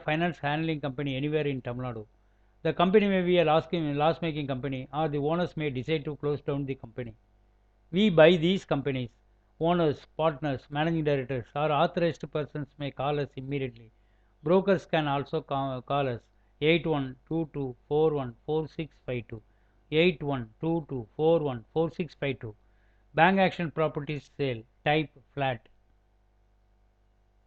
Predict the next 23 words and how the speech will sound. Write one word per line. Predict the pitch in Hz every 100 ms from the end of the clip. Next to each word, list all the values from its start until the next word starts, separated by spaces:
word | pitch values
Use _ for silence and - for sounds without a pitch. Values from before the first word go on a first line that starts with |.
| -
Flat | 165 175 160
number | 151 156 165 143 147
S | - -
two, | 127 123 _ _ _ _ _ _ _ _ _ -
second | 156 175 143
floor. | 139 120 110 _ _ _ _ _ _ _ _ _ _ _ _ _ _ 147
Built | 165 170
up | 156 156
area | 147 147 151 143 131
nine | 131 165 147
zero | 165 160 151
two | 147 131
square | - 127 -
feet. | 123 - - _ _ _ _ _ _ - 156
U | 185
D | 180
S | 170 - 139 -
four | 165 151
five | 165 160 147
one | 160 -
square | 143 131 -
feet. | 127 _ _ _ _ _ _ _ _ _ _ _ _ _ _ _ _ _ _ _ - 139
Address | 135 160